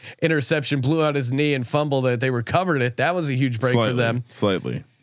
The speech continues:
Speaker 1: And then Carson Wentz, backed up in his own end zone, throws one of the worst pick sixes I've seen, uh, in,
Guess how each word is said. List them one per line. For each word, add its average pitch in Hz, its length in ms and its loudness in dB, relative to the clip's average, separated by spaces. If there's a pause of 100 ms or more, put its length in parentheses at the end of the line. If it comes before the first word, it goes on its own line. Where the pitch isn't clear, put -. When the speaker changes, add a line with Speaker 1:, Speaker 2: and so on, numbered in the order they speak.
(160)
Speaker 1:
And 180 240 2
then 208 380 0
Carson 214 560 2
Wentz, 185 880 0
backed 160 400 0
up 180 120 -2
in 170 120 2
his 160 160 2
own 180 220 2
end 180 240 0
zone, 143 420 0
throws 151 340 0
one 180 280 2
of 262 100 2
the 220 140 2
worst 185 480 0
pick 170 280 0
sixes 151 680 0
I've 147 360 2
seen, 123 760 0 (460)
uh, 135 40 4
in, 151 220 0